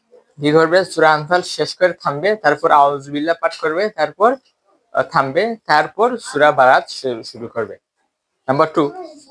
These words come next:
ওসল। ওসল কিভাবে? যে সূরা আনফাল শুরু করবে, ওয়াকফ করবে না, তারপর আউযুবিল্লাহ না পড়ে সূরা বারাত শুরু করে ফেলবে। তারপর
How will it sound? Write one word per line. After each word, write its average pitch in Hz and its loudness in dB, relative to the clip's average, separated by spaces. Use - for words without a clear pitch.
ওসল। 139 2
ওসল 185 -2
কিভাবে? 202 2
যে 135 4
সূরা 151 0
আনফাল 165 2
শুরু 175 -6
করবে, 202 0
ওয়াকফ 190 0
করবে 147 2
না, 214 -2
তারপর 156 2
আউযুবিল্লাহ 170 2
না 180 2
পড়ে 202 -2
সূরা 147 0
বারাত 131 4
শুরু 120 -10
করে 117 -4
ফেলবে। 101 -10
তারপর 180 0